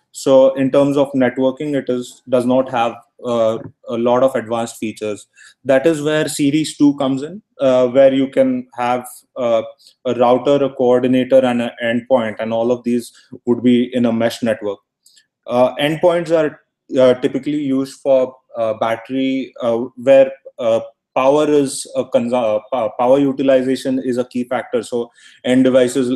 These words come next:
uh, like remotes and stuff, uh, would, uh, be configured to be as an endpoint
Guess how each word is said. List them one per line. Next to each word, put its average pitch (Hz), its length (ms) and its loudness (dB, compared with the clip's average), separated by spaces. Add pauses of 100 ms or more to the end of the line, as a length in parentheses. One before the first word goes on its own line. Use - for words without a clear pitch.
uh, 117 160 0
like 117 260 -2
remotes 117 760 -6
and 120 180 -8
stuff, 120 260 -6 (320)
uh, 113 400 -2
would, 120 320 -2 (220)
uh, 110 240 -2
be 110 180 -4
configured 117 580 -2
to 120 80 -4
be 113 280 -4 (100)
as 107 160 -2
an 110 140 -4
endpoint 113 500 -6